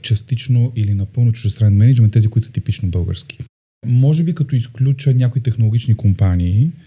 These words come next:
т.е. по-скоро като изключа технологичен сектор като такъв, български работодател най-бавно се учи. Той се учи от най-големите и трудни неща и взима най-непопулярните мерки в немалка част от случаите. Защото, поне по мое наблюдение,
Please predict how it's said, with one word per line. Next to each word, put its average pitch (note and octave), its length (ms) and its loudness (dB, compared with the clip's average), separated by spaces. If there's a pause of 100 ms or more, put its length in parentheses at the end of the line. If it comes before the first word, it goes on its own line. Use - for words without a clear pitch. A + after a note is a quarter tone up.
т.е. A#2+ 180 2
по-скоро A2+ 320 2
като A2 200 -2
изключа - 280 -2
технологичен A2 460 2
сектор G#2 320 0
като F#2+ 160 -4
такъв, D3 280 0
български B2 360 2
работодател A2+ 400 0
най-бавно F#2+ 380 -4
се - 120 -10
учи. - 240 -8 (320)
Той B2 160 2
се - 120 -2
учи C3 180 2
от A#2 120 2
най-големите A2 680 2
и F#2 40 -4
трудни G2 260 0
неща F#2+ 260 0
и - 20 2
взима B2 260 2
най-непопулярните G#2+ 840 -2
мерки A#2 400 0 (360)
в G#2+ 160 -2
немалка A2+ 400 2
част G2+ 260 -2
от G#2 80 -12
случаите. - 600 -6 (340)
Защото, A2 1040 0 (760)
поне B2 260 2
по B2+ 100 -4
мое A#2 220 4
наблюдение, A2 840 0